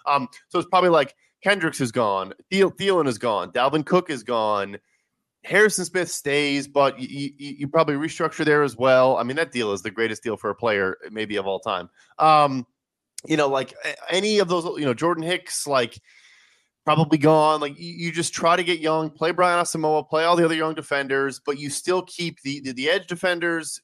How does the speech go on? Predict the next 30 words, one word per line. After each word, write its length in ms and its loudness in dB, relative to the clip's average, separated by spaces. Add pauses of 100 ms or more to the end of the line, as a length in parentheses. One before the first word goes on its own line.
You, 240 -10
you 180 -10
gotta 280 0
convince 300 -4
a 60 -12
corner 380 -4
to 60 -10
stay 280 -2
'cause 400 -8
it's, 320 -8
it's 160 -8
bleak. 560 -6
Shelley 300 -4
played 220 -2
well 180 0
down 120 -2
the 60 -6
stretch, 500 -4
but 260 2 (280)
eventually 420 -2
I 60 0
think 140 -2
offenses 420 -2
are 60 -6
gonna 160 -4
catch 260 -2
up 160 0
on 80 -2
how 140 0
to, 160 0